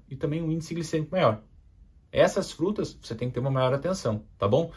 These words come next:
Não sejam proibidas, mas você vai ter que fazer uma restrição maior. Número cinco, e outra grande mentira,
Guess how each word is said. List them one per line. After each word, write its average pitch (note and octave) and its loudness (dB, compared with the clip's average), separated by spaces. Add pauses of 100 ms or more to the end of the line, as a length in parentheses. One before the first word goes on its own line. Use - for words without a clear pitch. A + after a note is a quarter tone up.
(280)
Não A3 8
sejam G#3 6
proibidas, F3+ -2 (640)
mas A#2+ 2
você B2 0
vai B2 6
ter B2+ -4
que - -10
fazer B2+ -2
uma C3 -2
restrição D#3+ -4
maior. D3+ 0 (440)
Número D3 6
cinco, D#3 2 (100)
e B2+ 2
outra C#3 6
grande D#3 6
mentira, D3+ 4